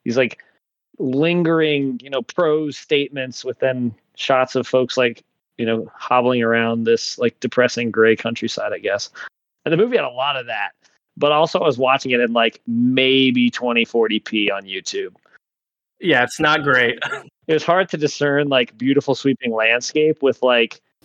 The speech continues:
Speaker 1: counting the sixteen pixels that were spread out across my sixty-five inch television. <laughs> I thought the music was pretty ripping, to be honest. Like, there's a lot of this, like, kinda weird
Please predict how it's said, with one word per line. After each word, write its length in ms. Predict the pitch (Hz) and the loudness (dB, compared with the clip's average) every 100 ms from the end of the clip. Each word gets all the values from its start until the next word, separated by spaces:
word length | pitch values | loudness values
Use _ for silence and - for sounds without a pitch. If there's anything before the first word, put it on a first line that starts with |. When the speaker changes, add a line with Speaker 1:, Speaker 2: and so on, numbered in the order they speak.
| - | -20
Speaker 1:
counting 480 | - 135 131 135 127 | -4 0 0 -2 -4
the 160 | 113 123 | -2 -2
sixteen 760 | - 135 - - 127 123 117 | -2 -6 -6 -6 -2 0 -2
pixels 520 | 107 120 - 120 113 | 0 0 0 -2 0
that 180 | 117 113 | 0 -2
were 260 | 113 110 110 | 0 -2 -2
spread 320 | - - 127 117 | -6 -2 0 2
out 140 | 113 | 0
across 400 | 113 120 117 - | 0 0 -2 -2
my 100 | 117 | -6
sixty-five 760 | 107 - 123 - 117 120 107 | -4 -4 -4 -4 0 2 2
inch 200 | 107 104 | 0 -6
television. 600 | - 101 98 101 92 92 98 | -2 -2 0 -2 -4 -6 -8
<laughs> 40 | |
I 1160 | 165 - - 120 - 165 160 - - 151 160 147 - - _ | -10 -10 -10 -10 -6 -6 -4 -4 -4 -2 -4 -6 -14 -20 _
thought 100 | - | -4
the 60 | 240 | -2
music 400 | 165 151 190 - | -2 -4 -4 -4
was 140 | 233 | -6
pretty 340 | - - 196 208 | -6 -2 -2 -2
ripping, 560 | 180 196 - 220 226 196 - | -2 -2 0 -2 -2 -8 -6
to 100 | 165 | -4
be 200 | 151 139 | 0 2
honest. 500 | 139 160 214 220 - | 4 4 2 0 -4
Like, 380 | 147 143 139 - _ _ _ _ - | 0 2 0 -4 _ _ _ _ -4
there's 100 | 254 | 0
a 40 | |
lot 240 | 226 139 185 | 2 2 2
of 60 | |
this, 120 | 165 | -2
like, 160 | 147 135 | -4 -4
kinda 240 | - 190 180 | -4 -2 -2
weird 640 | 127 131 170 208 214 208 | -2 -2 0 0 0 0